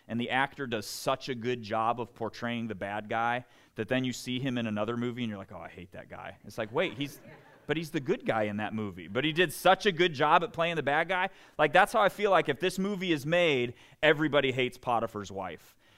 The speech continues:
And at the end of it, like, no matter what movie she does after this, everybody hates Potiphar's wife. 'Cause it's like, it's slimy and gross. It makes your skin crawl what she's doing here.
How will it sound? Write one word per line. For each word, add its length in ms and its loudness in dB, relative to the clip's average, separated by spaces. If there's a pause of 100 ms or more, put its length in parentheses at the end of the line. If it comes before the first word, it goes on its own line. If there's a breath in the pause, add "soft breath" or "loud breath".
(120)
And 140 2
at 140 6
the 160 4
end 160 6
of 120 2
it, 160 4
like, 200 -2
no 100 2
matter 240 4
what 240 4
movie 300 2
she 180 -6
does 220 2
after 440 0
this, 460 -2
everybody 540 2
hates 320 -4
Potiphar's 520 0
wife. 460 -6 (320 loud breath)
'Cause 180 4
it's 220 2
like, 240 4
it's 360 0 (160)
slimy 920 -2
and 200 -4
gross. 840 0 (240 soft breath)
It 120 2
makes 280 0
your 100 0
skin 480 -4
crawl 400 6
what 160 2
she's 260 -8
doing 460 -2
here. 320 -12